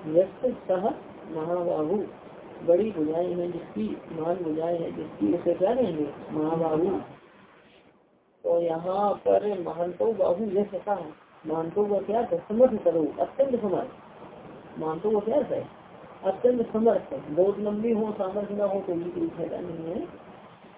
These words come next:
अत्यंत समर्थ, जानू तक लंबी, घुटने तक लंबी, अत्यंत समर्थ भुजाएं हैं जिसकी। लग गया? मानतो का अर्थ है कि आजान तक लंबो समर्थ करो, ये अर्थ है मानतो का।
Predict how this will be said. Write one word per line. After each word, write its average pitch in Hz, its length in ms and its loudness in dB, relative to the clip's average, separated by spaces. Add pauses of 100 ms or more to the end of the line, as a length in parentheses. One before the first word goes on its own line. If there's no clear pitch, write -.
(160)
अत्यंत 214 500 2
समर्थ, 196 580 2
जानू 190 280 2
तक 208 200 -2
लंबी, 180 360 0
घुटने 208 360 -2
तक 208 80 -2
लंबी, 196 580 0
अत्यंत 269 560 2
समर्थ 196 520 2
भुजाएं 160 360 0
हैं 277 460 -2
जिसकी। 160 320 -8 (520)
लग 196 120 -2
गया? 262 240 6 (500)
मानतो 185 480 8
का 226 100 4
अर्थ 220 220 2
है 226 540 2 (480)
कि 202 100 -2
आजान 220 500 4
तक 247 80 -4
लंबो 226 340 0
समर्थ 202 360 -2
करो, 143 200 0 (720)
ये 196 80 2
अर्थ 156 220 0
है - 180 -8
मानतो - 280 -10
का। - 260 -8